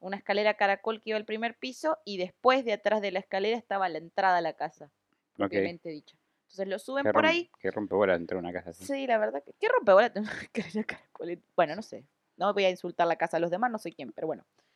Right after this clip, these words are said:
Speaker 2: Eh, son
Speaker 1: Eh,
Speaker 2: secuestradores, puedes insultar la casa de
Speaker 1: sí, es
Speaker 2: esta
Speaker 1: cierto,
Speaker 2: gente.
Speaker 1: una mierda su casa, señor. <laughs> Eh,
Speaker 2: Bien.
Speaker 1: qué paja. Eh, de esta manera se evitan que el resto de la familia los vean.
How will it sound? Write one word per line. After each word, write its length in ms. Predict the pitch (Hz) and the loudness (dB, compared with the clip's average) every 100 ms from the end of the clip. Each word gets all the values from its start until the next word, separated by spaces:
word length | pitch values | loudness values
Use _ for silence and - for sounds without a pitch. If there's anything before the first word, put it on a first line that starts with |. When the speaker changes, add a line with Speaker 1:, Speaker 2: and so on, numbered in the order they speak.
| _ _ | _ _
Speaker 2:
Eh, 140 | 123 | -2
son 160 | 120 147 | 4 8
Speaker 1:
Eh, 40 | |
Speaker 2:
secuestradores, 600 | 151 143 107 104 107 104 92 | 10 10 10 10 10 10 8
puedes 240 | 104 104 | 4 4
insultar 360 | 95 98 85 92 | 2 -2 2 2
la 100 | 87 | 4
casa 240 | 87 90 | 2 0
de 100 | 80 | 0
Speaker 1:
sí, 80 | 87 | 0
es 40 | 170 | 0
Speaker 2:
esta 120 | 165 | 0
Speaker 1:
cierto, 280 | 156 156 175 | -2 -2 -4
Speaker 2:
gente. 140 | 202 226 | -4 -6
Speaker 1:
una 120 | 240 | -8
mierda 300 | 185 135 139 | -8 -14 -16
su 100 | - | -16
casa, 200 | 131 - | -18 -18
señor. 280 | - - - - | -18 -18 -16 -8
<laughs> 420 | - - - - | -4 -4 -2 2
Eh, 240 | 302 - - _ _ _ - | 2 0 -8 _ _ _ -6
Speaker 2:
Bien. 260 | 90 73 _ | -4 -4 _
Speaker 1:
qué 100 | - | -6
paja. 440 | - 107 - - - _ _ _ _ _ - | -4 -4 -6 -20 -20 _ _ _ _ _ 0
Eh, 840 | 226 220 220 214 214 208 208 - _ | 2 4 2 2 2 0 -2 -6 _
de 160 | - | -4
esta 180 | 294 320 | -2 0
manera 360 | 285 294 302 302 | 0 0 0 0
se 120 | 220 | -2
evitan 320 | 226 247 247 | -4 -2 -2
que 100 | 196 | -2
el 60 | 185 | -2
resto 280 | 214 - | -4 -2
de 100 | 214 | 0
la 100 | 202 | 2
familia 440 | 190 190 196 196 185 | 0 -2 -4 -2 -2
los 180 | 170 160 | -4 -4
vean. 300 | 151 120 | -6 -6